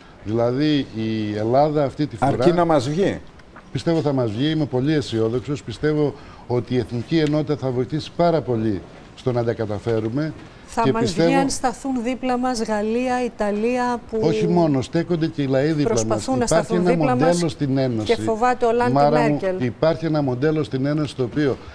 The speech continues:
Speaker 1: εάν προχωρήσει, θα είναι καταστροφικό και για τους Ιταλούς και για τους Γάλλους και για τους Γερμανούς.
Speaker 3: Μα γι' αυτό το λέω.
Speaker 1: Η Ελλάδα,
Speaker 3: Αυτό θα
Speaker 1: λοιπόν,
Speaker 3: παίξει
Speaker 1: νομίζω,
Speaker 3: σημαντικό ρόλο.
Speaker 1: νομίζω, λοιπόν, ότι η Ελλάδα αυτή τη στιγμή κλονίζει αυτό το μοντέλο. Και τελειώνω λέγοντας το εξής.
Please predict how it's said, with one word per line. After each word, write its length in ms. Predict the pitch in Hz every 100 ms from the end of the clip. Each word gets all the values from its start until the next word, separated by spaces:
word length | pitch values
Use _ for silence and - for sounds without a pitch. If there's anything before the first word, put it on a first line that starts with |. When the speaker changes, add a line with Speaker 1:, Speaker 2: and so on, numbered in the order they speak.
| - -
Speaker 1:
εάν 340 | 117 147 170
προχωρήσει, 600 | 160 98 135 131 143 131
θα 80 | 147
είναι 120 | 151
καταστροφικό 760 | 160 147 135 - 123 135 - 156
και 140 | 151
για 200 | 165 165
τους 200 | 156 127
Ιταλούς 440 | 127 104 123 139 151
και 120 | 156
για 180 | 151 143
τους 160 | 127
Γάλλους 300 | 110 143 160
και 100 | -
για 180 | 151 143
τους 120 | 123
Γερμανούς. 520 | 127 135 127 135 143 214
Speaker 3:
Μα 120 | 214
γι' 120 | 220
αυτό 280 | 208 - 302
το 140 | 220
λέω. 260 | 196 185 180 - -
Speaker 1:
Η 140 | 127
Ελλάδα, 180 | 127 143
Speaker 3:
Αυτό 200 | 185 311
θα 80 | 175
Speaker 1:
λοιπόν, 180 | 269 180
Speaker 3:
παίξει 200 | 180 160
Speaker 1:
νομίζω, 280 | 156 180 160
Speaker 3:
σημαντικό 360 | 160 170 196
ρόλο. 220 | 190 -
Speaker 1:
νομίζω, 580 | 127 135 139 175 180 170
λοιπόν, 340 | 143 127 175 175
ότι 220 | 165 139
η 40 |
Ελλάδα 360 | 135 151 170 156
αυτή 200 | - 170
τη 120 | 139
στιγμή 320 | - 127 170
κλονίζει 500 | 165 147 143 175 156
αυτό 200 | 160 165
το 120 | 156
μοντέλο. 500 | 151 147 143 120 92 85
Και 100 | -
τελειώνω 580 | 117 131 135 170 151 160 170
λέγοντας 480 | 165 165 156 151
το 80 | -
εξής. 460 | 135 - 139 101